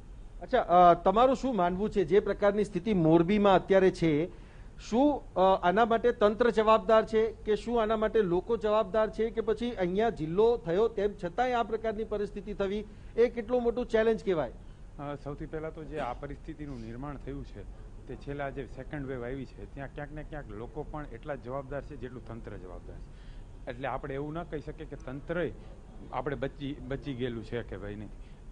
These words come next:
Speaker 2: ક્યાંક ને ક્યાંક તંત્રની પણ ખામી છે અને ક્યાંક ને ક્યાંક પબ્લિકની અંદર જે એક awareness હોવી જોઈએ, પબ્લિકમાં એક જાગૃતતા હોવી જોઈએ, એની ખામી છે. જેમ સતીશભાઈ વાત કરી એમ social ડિસ્ટન્સિંગનું પાલન નથી થતું, mask પહેરાતો નથી અને લોકો બિનજરૂરી નીકળી રહ્યા છે.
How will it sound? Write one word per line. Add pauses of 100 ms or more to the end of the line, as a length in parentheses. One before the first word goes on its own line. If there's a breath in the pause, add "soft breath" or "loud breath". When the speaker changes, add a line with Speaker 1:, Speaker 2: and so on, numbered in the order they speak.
(100)
Speaker 2:
ક્યાંક
ને
ક્યાંક (100)
તંત્રની
પણ
ખામી
છે
અને
ક્યાંક
ને
ક્યાંક
પબ્લિકની
અંદર
જે
એક
awareness (120)
હોવી
જોઈએ,
પબ્લિકમાં
એક (120)
જાગૃતતા
હોવી
જોઈએ,
એની (400 soft breath)
ખામી
છે.
જેમ
સતીશભાઈ
વાત
કરી
એમ
social
ડિસ્ટન્સિંગનું
પાલન
નથી
થતું,
mask
પહેરાતો
નથી (460 soft breath)
અને
લોકો
બિનજરૂરી
નીકળી
રહ્યા
છે.